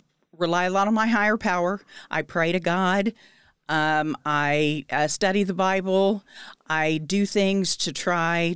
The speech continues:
to, um, help when I can, but also I've had to learn, you have t-, you have to learn a certain level of,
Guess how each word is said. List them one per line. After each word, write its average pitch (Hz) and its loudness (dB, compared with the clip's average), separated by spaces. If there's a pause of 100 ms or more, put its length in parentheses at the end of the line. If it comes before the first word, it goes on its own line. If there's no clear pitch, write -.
(120)
to, 156 0 (120)
um, 143 -2 (1300)
help 226 0
when 214 4
I 180 2
can, 233 2
but 170 0
also 196 2
I've 175 0
had 196 -2
to 180 -2
learn, 165 0 (1040)
you 180 -16
have 196 -2 (100)
t-, - -18 (440)
you 180 -4
have 208 -4
to 190 -4
learn 175 0
a 147 -2
certain 160 -4
level 160 -2
of, 147 -2